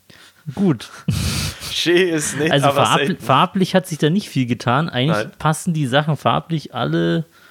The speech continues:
Speaker 1: gut zusammen und es sieht jetzt aus wie Apfelsaft.
Speaker 2: Ja, oder wie ein, sagen wir mal, äh, ein bisschen abgestandenes, helles Lagerbier.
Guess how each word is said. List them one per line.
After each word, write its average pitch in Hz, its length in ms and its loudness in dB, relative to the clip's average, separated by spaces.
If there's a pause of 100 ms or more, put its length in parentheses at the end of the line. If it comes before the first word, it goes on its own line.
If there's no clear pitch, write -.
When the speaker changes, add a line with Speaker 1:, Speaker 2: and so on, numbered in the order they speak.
(400)
Speaker 1:
gut 143 220 -8
zusammen 131 500 -2
und 135 180 -2
es 131 180 -6
sieht 143 160 -4
jetzt 135 200 -8
aus 135 260 -2
wie 131 100 -2
Apfelsaft. 104 680 -4
Speaker 2:
Ja, 117 240 2
oder 127 400 -2
wie 117 200 -4
ein, 104 260 -2
sagen 104 160 -4
wir 101 40 -4
mal, 98 320 -2
äh, 87 360 -2
ein 98 60 -8
bisschen 127 180 -2
abgestandenes, 98 640 -4
helles 85 460 -6
Lagerbier. 87 840 -4